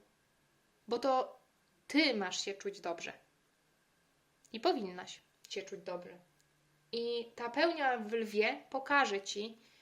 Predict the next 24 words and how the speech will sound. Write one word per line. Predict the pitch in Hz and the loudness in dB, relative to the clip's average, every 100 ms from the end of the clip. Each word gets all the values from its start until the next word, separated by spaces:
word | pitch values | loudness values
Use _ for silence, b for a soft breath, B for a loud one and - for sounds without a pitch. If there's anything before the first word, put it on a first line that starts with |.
| b b b b b - | b b b b b -4
będzie | 233 254 | -2 0
dla | 254 | 0
ciebie | 247 269 247 254 247 - _ _ _ | 0 0 0 0 -2 -14 _ _ _
wspaniałą | - - 254 254 311 349 | -8 2 4 6 4 4
okazją, | 311 - 233 196 180 175 175 _ _ - | 2 2 2 4 0 -6 -8 _ _ -12
żeby | 208 220 220 233 233 | 0 0 4 2 2
to | 277 | -2
wykorzystać. | 302 302 302 190 - - - - _ _ _ _ _ _ | -4 -2 -2 -2 -6 -10 -10 -18 _ _ _ _ _ _
I | 277 | 2
nie | 294 | 2
muszą | 330 415 415 262 233 | 4 2 2 2 2
to | 202 | 0
być | 196 196 | -2 -2
nie | 233 | -2
wiadomo | 240 240 285 | 0 0 0
jakie | 320 311 311 | -2 -2 -2
zmiany | 294 277 330 277 | -2 2 4 4
od | 202 190 | 0 2
razu. | 180 170 190 - _ _ _ _ _ _ _ _ _ _ _ _ - | 0 0 -6 -14 _ _ _ _ _ _ _ _ _ _ _ _ 0
Golę | 226 262 254 | 6 6 4
się | 254 | 0
na | 233 | 2
łyso | 233 285 294 285 277 - | 2 2 2 0 0 -2
i | 226 226 220 220 214 202 - | -4 -2 -2 -2 -4 -6 -10